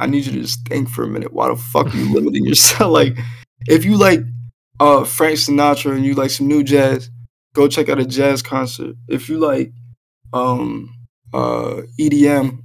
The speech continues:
Speaker 1: go to a fucking rave, you know what I mean? Like, don't waste time. There's people that like that shit. But I feel like interaction's the hardest thing.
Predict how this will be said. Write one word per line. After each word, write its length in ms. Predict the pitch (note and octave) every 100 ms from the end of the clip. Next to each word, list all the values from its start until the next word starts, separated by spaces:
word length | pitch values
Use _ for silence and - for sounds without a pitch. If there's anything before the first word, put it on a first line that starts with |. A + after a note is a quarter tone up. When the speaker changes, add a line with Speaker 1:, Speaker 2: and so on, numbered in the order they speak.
| -
Speaker 1:
go 160 | C#3+ C#3+
to 60 |
a 80 | C3+
fucking 380 | - C#3 C#3 C3+
rave, 400 | C3+ C3+ C#3 C3+
you 60 | C#3
know 100 | C3
what 140 | C3+
I 20 |
mean? 240 | C3+ C3+ C3+
Like, 220 | C3 A#2+
don't 320 | B2 C3+ B2+
waste 280 | B2 - -
time. 240 | C3 - B2+
There's 120 | A#2+
people 340 | C#3+ C#3 C3+
that 220 | - -
like 220 | - C3+ -
that 180 | C2 C2+
shit. 300 | - - - _ - _ _
But 100 | - A#2+
I 100 | A#2+
feel 220 | C3+ C3
like 200 | C3 C3
interaction's 640 | B2+ B2+ B2 B2+ B2+ B2+
the 80 | B2+
hardest 440 | B2+ B2+ B2+ B2+ -
thing. 340 | B2 B2+